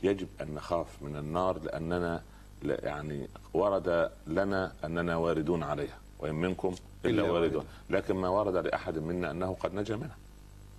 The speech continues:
Speaker 2: صحيح.
Speaker 1: يعني هذا، وهنا تكمن المصيبة.
Speaker 2: نعم.
Speaker 1: يعني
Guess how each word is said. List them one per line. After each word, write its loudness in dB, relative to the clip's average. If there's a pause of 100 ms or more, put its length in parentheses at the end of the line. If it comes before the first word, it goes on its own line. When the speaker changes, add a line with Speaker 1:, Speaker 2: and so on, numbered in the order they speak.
(280)
Speaker 2:
صحيح. -8
Speaker 1:
يعني -4
هذا، 2
وهنا 4
تكمن -2
المصيبة. 2 (220)
Speaker 2:
نعم. -6 (260)
Speaker 1:
يعني -2